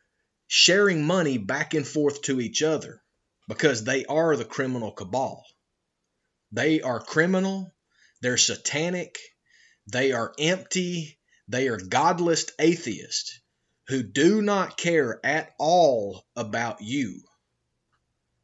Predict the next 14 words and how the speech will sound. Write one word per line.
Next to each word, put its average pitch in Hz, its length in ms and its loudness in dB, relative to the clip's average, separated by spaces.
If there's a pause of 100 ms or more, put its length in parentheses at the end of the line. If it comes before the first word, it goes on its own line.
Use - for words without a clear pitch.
(120)
They 131 240 -2
only 151 400 2
care 127 560 0
about 117 480 -8
themselves 135 1000 -2
and 113 120 -4
about 113 560 -8
continuing 131 880 -6
to - 200 -8
elevate 110 720 -6
their 117 180 -4
agenda 110 840 -8
of 107 320 -10 (2000)
evil. 135 360 -6